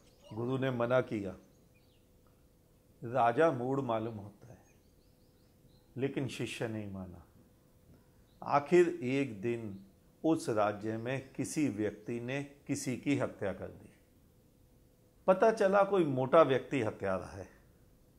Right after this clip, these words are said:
राजा ने आदेश दिया, "सबसे मोटे व्यक्ति को पकड़कर दंड दो।" शिष्य खाजा खा खा कर मोटा हो गया था,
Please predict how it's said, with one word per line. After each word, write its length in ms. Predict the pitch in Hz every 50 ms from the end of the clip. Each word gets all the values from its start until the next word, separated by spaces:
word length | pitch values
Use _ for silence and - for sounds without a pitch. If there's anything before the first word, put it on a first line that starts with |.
| _ _ _ _ _ _ _ _ _ _ _ _ -
राजा 380 | 117 107 107 107 107 123 131 131
ने 160 | 127 123 117
आदेश 380 | 113 113 110 110 113 113 113 110
दिया, 340 | 113 110 104 104 92 78 - - - _ - _ _ _ - - _ - - _ _ _ _ _ -
"सबसे 360 | - 160 147 143 - 165 151
मोटे 340 | 131 120 120 113 - 143 139
व्यक्ति 340 | 120 113 110 - - 127 117
को 120 | 104 113
पकड़कर 440 | 95 - 107 95 113 113 110 120 113
दंड 240 | 98 104 98 95 90
दो।" 260 | 87 - 92 - - - - _ _ _ _ _ _ _ _ _ _ _ _ _ _ _ _ _ _ _ _ _ _ _ _ - _ _ -
शिष्य 640 | - - 190 190 - - 165 131 107 - - - - - - - - _ - - - - - - - _ _ -
खाजा 520 | - - 113 127 127 127 139 160 156 143 127
खा 340 | - - - 131 147 170 175
खा 220 | - 139 120 117
कर 220 | 117 131 127 120
मोटा 240 | 113 110 104 95 123
हो 180 | 120 110 104 98
गया 240 | 95 98 92 90 -
था, 280 | - - - - -